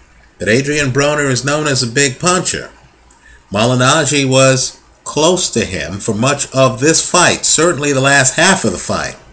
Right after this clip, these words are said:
And while Pablo Cano was able to knock Paulie Malignaggi down, Adrian Broner, in my opinion, never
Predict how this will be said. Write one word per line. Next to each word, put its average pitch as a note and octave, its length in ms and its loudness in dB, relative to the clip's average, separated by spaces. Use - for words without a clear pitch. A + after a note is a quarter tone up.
And G2+ 140 -4
while A#2 180 2
Pablo D#3+ 460 0
Cano D#3 420 0
was C#3+ 240 0
able F#2 300 -4
to D#2+ 60 -8
knock F2+ 360 -4
Paulie F#2 280 -4
Malignaggi F2+ 640 -4
down, G#2+ 500 2
Adrian C3 440 -4
Broner, C#3 400 0
in G#2+ 60 0
my B2 200 2
opinion, C3 640 -2
never C#3 540 -2